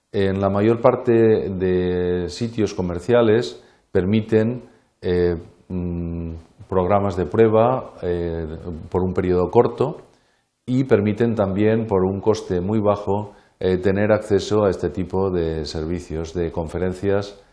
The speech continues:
a través de la web. En esta página web hay un ejemplo muy concreto, eh, donde se puede acceder de forma personal a los sistemas de conferencia,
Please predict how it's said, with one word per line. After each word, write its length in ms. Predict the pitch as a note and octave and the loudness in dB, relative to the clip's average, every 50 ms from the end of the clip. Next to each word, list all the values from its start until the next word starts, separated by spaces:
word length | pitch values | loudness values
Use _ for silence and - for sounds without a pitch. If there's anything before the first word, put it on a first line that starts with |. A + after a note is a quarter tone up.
| _ _ _ _ | _ _ _ _
a 120 | - E2+ | -4 -2
través 320 | E2 - F2 F2 F2 E2+ D#2+ | -2 0 0 0 0 0 0
de 80 | F2+ | -2
la 100 | E2+ D#2 D2 | -2 -2 -2
web. 220 | D2 C#2+ C#2 C2 - - _ _ _ _ _ _ _ _ _ _ _ | -4 -4 -6 -8 -12 -16 _ _ _ _ _ _ _ _ _ _ _
En 120 | G2+ G2 | -2 -2
esta 220 | G#2 G2+ - A#2 F#2+ | -2 0 0 0 2
página 340 | F2 G#2+ G2 - G2+ F#2+ F#2 | 2 2 2 2 0 0 2
web 320 | F#2 G2+ A2 A#2+ A#2+ - | 4 4 4 4 4 2
hay 140 | G2 F2+ F2+ | 0 0 0
un 120 | F2+ E2+ E2+ | 0 -2 -4
ejemplo 500 | E2+ - G2+ G2+ G#2 G#2+ A#2+ B2 B2 A2 | -4 -4 -4 -6 -4 -2 -2 -2 0 0
muy 180 | F#2 F#2 F2 | -2 -2 -4
concreto, 720 | - - E2 D#2 - G2+ G#2 G2+ - A#2 A2+ B2+ C3 - - - _ _ _ _ _ _ | -4 -6 -8 -6 -2 -2 -2 -2 0 -2 -4 -4 -6 -10 -16 -20 _ _ _ _ _ _
eh, 240 | - F#2 F#2 F#2 F#2 | -2 2 2 2 2
donde 340 | F2+ G#2+ A2 A2 A2 A#2+ B2+ | 2 0 0 2 0 0 0
se 160 | B2 - G2 | 0 -2 -2
puede 240 | F2 F#2 G2 G2 F#2+ | -2 0 0 0 0
acceder 540 | G2 F#2+ - - F#2 F2+ F#2+ G2+ G#2 F#2 E2 | 0 0 -2 -2 0 2 2 2 2 0 0
de 80 | E2+ E2 | -4 -4
forma 320 | - F#2+ F#2 F#2 F#2+ F#2 | -4 -4 -2 -2 -2 -4
personal 800 | E2+ F2+ F2 - - F2+ F2+ F#2 F#2+ G2 G#2 G#2+ A2+ A2 A2 - - _ _ _ _ | -2 -4 -4 -4 -6 -6 -4 -2 -2 0 0 -2 -2 -6 -8 -14 -20 _ _ _ _
a 120 | - E2+ F2 | -4 -2 -2
los 200 | F2 E2+ D#2+ - | -2 -2 -4 -6
sistemas 640 | - F2 D#2 - - G2+ G2 G2+ G#2 G#2 G2 F2+ | -8 -10 -10 -4 -2 -2 0 0 -2 -2 -2 -2
de 140 | F#2 F2 - | -4 -4 -4
conferencia, 880 | - E2 D#2 - - E2+ F2+ F#2+ F#2+ F#2 - G2 F#2+ F#2+ G#2 A2 A2 | -4 -8 -8 -6 -4 -4 -4 -4 -4 -4 -4 -4 -4 -2 -4 -6 -10